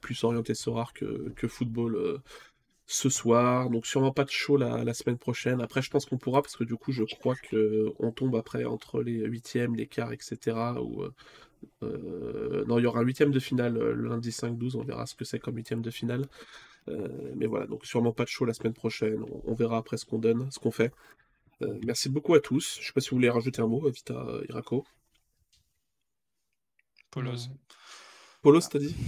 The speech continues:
Speaker 1: Très bon mot.
Speaker 2: Ouais.
Speaker 3: Ah
Speaker 1: Très
Speaker 3: ouais,
Speaker 1: bon mot.
Speaker 3: clairement.
Speaker 1: Très, très bon mot. Euh, merci, merci à tous. Passez une très bonne soirée. Je crois qu'il y a personne qui live du Sorare à, à Rennes, si je dis pas de bêtises. Euh, je vais quand même vérifier, voilà,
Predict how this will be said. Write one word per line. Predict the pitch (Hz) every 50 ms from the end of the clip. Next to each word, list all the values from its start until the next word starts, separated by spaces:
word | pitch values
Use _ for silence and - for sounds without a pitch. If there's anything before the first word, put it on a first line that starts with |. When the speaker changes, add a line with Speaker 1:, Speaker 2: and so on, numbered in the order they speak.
| - - - -
Speaker 1:
Très | - - 143
bon | 139 131 123
mot. | 120
Speaker 2:
Ouais. | 120 -
Speaker 3:
Ah | 131
Speaker 1:
Très | 127 143 135
Speaker 3:
ouais, | 127 123
Speaker 1:
bon | 117
mot. | 110 - - - - - -
Speaker 3:
clairement. | - - 139 123 120 117 117 - - -
Speaker 1:
Très, | - - 135 135 127
très | - 139 139
bon | 131 131 123
mot. | 117 - - - - - - - - - - - - -
Euh, | 151 135 127 131 135 - - - - - - -
merci, | 123 123 135 - - - - 135 127 131
merci | 139 143 - - - 147
à | 135
tous. | - - 127 127 143 - -
Passez | - - - - 117
une | 117
très | - 127
bonne | 131 135 127
soirée. | - - 120 120 120
Je | -
crois | - 139 131
qu'il | -
y | 135
a |
personne | - - 135 - - 143 139
qui | - - 135
live | 131 131 131
du | 127 127
Sorare | - - - - - 135 131 139 131 -
à, | - - - - - - _ _ -
à | - 120 123
Rennes, | 120 120 120 131
si | - - - 123
je | 123
dis | - 117
pas | - 120 113
de | 117
bêtises. | 117 120 120 - - 120 123 127 127 127
Euh, | 131 131 - - - - - - - - - _ _ _ - -
je | 131 - -
vais | -
quand | - - -
même | 123
vérifier, | 123 123 120 120 - - - - 123 120 120 120 120
voilà, | 120 - - - - -